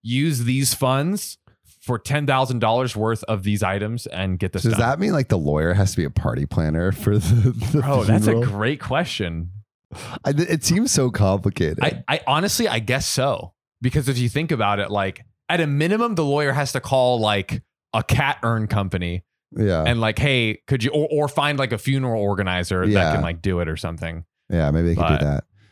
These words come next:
Speaker 2: That's so funny.
Speaker 1: I don't know. Like, what are the s-, some, the details of
Speaker 2: Hey, if anyone is a funeral planner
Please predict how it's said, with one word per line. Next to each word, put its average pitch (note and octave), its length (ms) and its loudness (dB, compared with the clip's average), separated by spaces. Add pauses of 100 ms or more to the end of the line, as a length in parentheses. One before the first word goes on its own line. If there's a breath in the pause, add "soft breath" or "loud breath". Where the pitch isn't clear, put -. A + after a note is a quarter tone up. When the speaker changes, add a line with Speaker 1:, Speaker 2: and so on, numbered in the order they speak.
(520 soft breath)
Speaker 2:
That's - 160 -2
so E2+ 160 2
funny. D2 240 -2
Speaker 1:
I C#3 60 2
don't D3+ 160 0
know. G2 260 0
Like, D#2+ 240 -4
what A2 140 0
are D#3+ 80 0
the B2 120 0
s-, - 300 -8
some, - 320 -6
the F#2+ 280 -6
details F2+ 600 -2
of E2+ 360 -10 (120)
Speaker 2:
Hey, G2 320 0
if G#2+ 160 0
anyone C3 540 0
is G#2+ 200 0
a G2+ 80 2
funeral C3+ 460 0
planner D#2 580 0